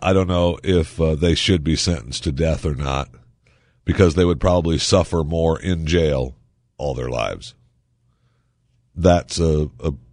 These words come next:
fairly good argument, but in the face of what they did, and there was a six-year-old boy in their care as well,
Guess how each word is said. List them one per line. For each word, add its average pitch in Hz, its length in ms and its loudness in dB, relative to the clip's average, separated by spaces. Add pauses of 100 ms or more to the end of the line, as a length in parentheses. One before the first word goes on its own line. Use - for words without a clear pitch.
(580)
fairly 110 280 4
good 101 220 2
argument, 101 540 0 (1000)
but 85 440 4 (500)
in 117 220 0
the 104 100 4
face 98 420 2
of 85 160 0
what 82 300 2
they 85 180 2
did, 76 300 -2 (1040)
and 87 220 0
there 87 100 4
was 78 140 2
a 78 60 0
six-year-old 85 600 0
boy 80 320 2
in 82 280 -4
their 78 180 -4
care 85 280 -2
as 78 120 -6
well, 78 360 -6